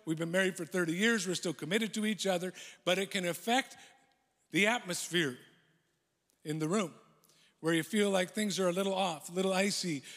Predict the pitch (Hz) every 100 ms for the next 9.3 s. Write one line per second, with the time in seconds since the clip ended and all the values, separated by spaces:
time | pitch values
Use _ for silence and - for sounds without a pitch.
0 | - 147 190 190 202 185 208 214 185 170
1 | 170 151 175 165 160 240 196 175 165 185
2 | - 180 175 160 - - - 170 175 170
3 | 143 - - 156 165 170 202 185 185 -
4 | 160 151 147 - 240 220 - - - _
5 | _ - - - 214 214 180 151 - 233
6 | 147 156 147 - 226 - 165 151 143 -
7 | - - 180 190 185 - 254 254 180 165
8 | 170 170 190 175 185 165 208 262 214 180
9 | 214 196 160